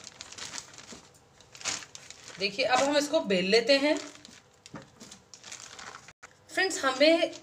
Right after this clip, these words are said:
इस प्लास्टिक को हटाना नहीं है, इसी पे ही हम इसको बेल लेंगे। यहाँ पे मैंने फोल्ड कर दिया है और हम इसको आहिस्ता आहिस्ता बेल लेंगे और बहुत ज़्यादा पतला हमें इसको नहीं बेलना है।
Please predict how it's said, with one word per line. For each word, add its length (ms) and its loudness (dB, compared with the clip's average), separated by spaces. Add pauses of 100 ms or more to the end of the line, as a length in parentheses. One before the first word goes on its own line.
इस 140 -4
प्लास्टिक 520 2
को 120 4
हटाना 460 2
नहीं 360 0
है, 240 4 (360)
इसी 240 -2
पे 140 4
ही 180 4
हम 240 2 (340)
इसको 240 -2
बेल 280 8
लेंगे। 380 0 (440)
यहाँ 240 4
पे 140 8
मैंने 220 6
फोल्ड 360 2
कर 160 4
दिया 240 6
है 180 4 (680)
और 100 2
हम 220 2
इसको 180 4
आहिस्ता 400 8
आहिस्ता 340 4 (840)
बेल 220 8
लेंगे 320 -2 (120)
और 100 2
बहुत 300 4
ज़्यादा 360 4 (140)
पतला 320 2
हमें 240 -2
इसको 220 -6
नहीं 300 -2
बेलना 320 0
है। 200 -8